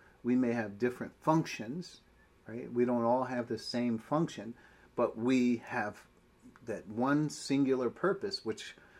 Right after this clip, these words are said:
uh, by one Spirit, were we all baptized into one body. So we're all in the body of Christ. And because of that,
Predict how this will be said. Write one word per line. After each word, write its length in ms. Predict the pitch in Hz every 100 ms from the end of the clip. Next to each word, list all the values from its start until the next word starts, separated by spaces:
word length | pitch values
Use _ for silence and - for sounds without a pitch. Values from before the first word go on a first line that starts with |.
| - _ -
uh, 100 | 101
by 240 | 95 107 101
one 280 | 107 139 170
Spirit, 500 | - 208 185 113 110
were 140 | 107
we 160 | 104 104
all 300 | 117 131 139
baptized 800 | 135 156 - - 87 90 104 -
into 280 | 107 113
one 320 | 92 98 117 110
body. 360 | 110 107 -
So 160 | - 90
we're 200 | 87 65
all 300 | 123 139 135
in 120 | 127
the 60 | 110
body 320 | 110 104 98
of 140 | 92
Christ. 440 | - 90 120 - - _ _ _ - - _ _
And 120 | 107
because 480 | 101 - - 190 160
of 140 | 110
that, 320 | 101 90 104